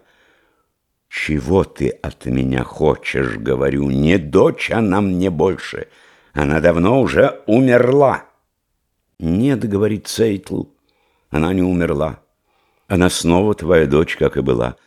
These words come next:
потому что с первой же минуты, как только она узнала, что нас выселяют,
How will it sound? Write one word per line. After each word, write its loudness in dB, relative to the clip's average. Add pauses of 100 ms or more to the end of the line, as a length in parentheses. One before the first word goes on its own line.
(140)
потому -2
что -8
с -8
первой 0
же -4
минуты, -2 (400)
как -2
только 0
она 0
узнала, -2
что -6
нас -2
выселяют, -4